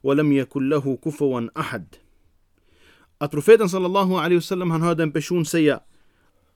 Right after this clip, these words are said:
att: "Allah, jag ber dig med mitt vittnesmål om att det inte finns någon gud värd dyrkan förutom du, att du är den ende, den som är oberoende, att inte, du inte,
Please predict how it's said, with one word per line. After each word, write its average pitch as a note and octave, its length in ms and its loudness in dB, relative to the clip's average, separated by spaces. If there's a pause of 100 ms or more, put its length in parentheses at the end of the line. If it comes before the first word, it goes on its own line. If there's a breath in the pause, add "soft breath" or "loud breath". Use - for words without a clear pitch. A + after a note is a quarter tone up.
(260)
att: D3 220 -4
"Allah, D#3+ 420 0 (460)
jag C#3+ 180 2
ber F#3 260 6
dig D#3+ 280 2
med C3+ 180 -2
mitt C#3 340 -2
vittnesmål E3 800 -2
om D3 220 -2
att C#3 120 -4
det D#3 60 -2
inte D#3 220 -4
finns D3 220 -4
någon D#3 480 -2
gud D#3 280 -2
värd D3+ 200 0
dyrkan D3+ 380 -2
förutom D3+ 480 -2
du, C#3+ 240 2 (720 soft breath)
att B2 200 -12
du E3+ 160 6
är D#3 40 4
den D#3 200 -2
ende, D3+ 380 -2 (420)
den D#3 240 -2
som D3+ 200 -6
är D3+ 320 -4 (520)
oberoende, D3+ 800 4 (1200)
att C#3 200 -4
inte, D#3+ 380 0
du E3 260 4
inte, E3+ 340 -2